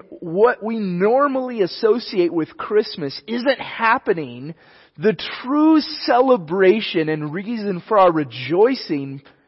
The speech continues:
at this time of year cannot be taken away.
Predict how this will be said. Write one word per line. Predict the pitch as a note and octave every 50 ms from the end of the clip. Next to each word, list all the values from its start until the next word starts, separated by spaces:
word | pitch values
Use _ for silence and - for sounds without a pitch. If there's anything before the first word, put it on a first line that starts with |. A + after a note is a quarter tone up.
| _ _ _ _ _ _
at | - F#3 C4 B3+ - - G3
this | G3+ G#3+ - - -
time | A3 A3 A#3+ A#3 G#3+
of | G#3+ F#3+ D#3+
year | F3+ B3 C#4+ C4+ G3+ E3+ E3 F3 - - _ _ _ _ _ _
cannot | - - - - - - E4 E4+ E4 E4 D4+ D4+ C#4 C4
be | C#4+ C#4 C4
taken | - - C4 A3+ - - A3+ A3
away. | A3 A#3 A#3+ B3+ G#3+ C#3 A#2 A#2 -